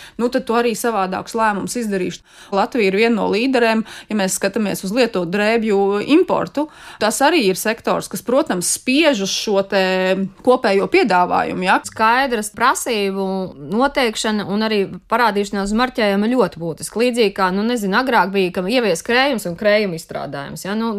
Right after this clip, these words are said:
Speaker 2: visi mēs jau esam pieraduši. Tā, kad to ieviesa, atceros, sen tas bija, nu, likās, nu, kas tā par lietu? Tāpat arī ar tekstilu vai modes precēm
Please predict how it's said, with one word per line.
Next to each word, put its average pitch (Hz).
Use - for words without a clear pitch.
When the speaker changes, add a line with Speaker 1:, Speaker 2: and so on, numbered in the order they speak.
Speaker 2:
visi 262
mēs 254
jau 262
esam 254
pieraduši. 226
Tā, 254
kad 196
to 190
ieviesa, 233
atceros, 220
sen 277
tas 233
bija, 220
nu, 220
likās, 240
nu, 202
kas 294
tā 262
par 180
lietu? 165
Tāpat 220
arī 247
ar 185
tekstilu 233
vai 175
modes 233
precēm 302